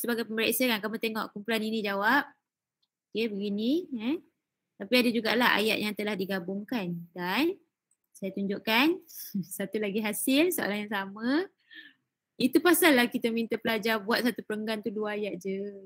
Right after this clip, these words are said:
Tapi dia nak panjang ayat tu macam mana, boleh. Asalkan dia tahu nak gabungkan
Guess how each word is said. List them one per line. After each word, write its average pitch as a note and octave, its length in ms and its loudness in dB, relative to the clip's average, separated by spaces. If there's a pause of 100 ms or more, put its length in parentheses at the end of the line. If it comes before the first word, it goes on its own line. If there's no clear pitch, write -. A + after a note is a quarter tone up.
(560)
Tapi A#3+ 320 0
dia B3+ 80 4
nak - 160 2
panjang A#3+ 400 6
ayat A#3+ 320 2
tu A#3+ 80 0
macam A#3 240 -2
mana, A#3+ 240 0
boleh. G#3+ 560 -4
Asalkan G#3+ 400 -6
dia A3 80 -4
tahu G#3+ 320 -4
nak G3+ 160 -6
gabungkan F#3+ 560 -6